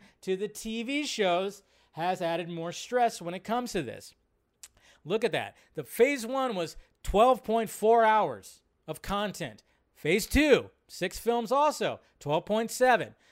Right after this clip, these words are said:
Phase three, eleven films, five more films, twenty-four point nine. Phase four, six films so far, seven shows, forty-nine point five hours. It just shows you right there.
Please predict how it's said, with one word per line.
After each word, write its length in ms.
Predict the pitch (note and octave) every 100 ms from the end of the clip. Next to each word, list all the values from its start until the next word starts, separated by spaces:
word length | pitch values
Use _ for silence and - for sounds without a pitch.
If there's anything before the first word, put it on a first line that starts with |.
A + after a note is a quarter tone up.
| _
Phase 300 | _ C#3 D#3+
three, 400 | - A#3 C#4 D4 - _
eleven 320 | C3 E3+ F3+ G3+
films, 400 | G3 G3 A#3+ -
five 260 | E3 D#3+
more 180 | D#3+ F3+
films, 320 | - G#3+ A3+
twenty-four 420 | - D#3+ D3+ D#3 D#3+
point 240 | F3+ F#3+
nine. 300 | G#3 G3 A2+ _ _
Phase 260 | - F3 F#3+
four, 380 | - B3 G#3+ -
six 320 | - F3+ -
films 280 | C4 D#4 C4+
so 120 | G3+
far, 340 | - F3 F3 - -
seven 400 | - A3 G3+ G3+
shows, 400 | B3 A#3 G3 - _ _ _
forty-nine 760 | F3+ G#3+ A#3 G#3 F3 E3+ E3+
point 380 | - D#3 D3+ D#3
five 480 | - D3+ D3+ A#2+ F#2 _ -
hours. 560 | D#3 D#3+ B2+ F#2 - _ _ _ _ _ _ _ _ _ -
It 80 | F#3
just 200 | F#3 -
shows 280 | G3+ G3
you 100 | F#3+
right 180 | F#3+ F#3
there. 340 | A#3+ A3+ G#2+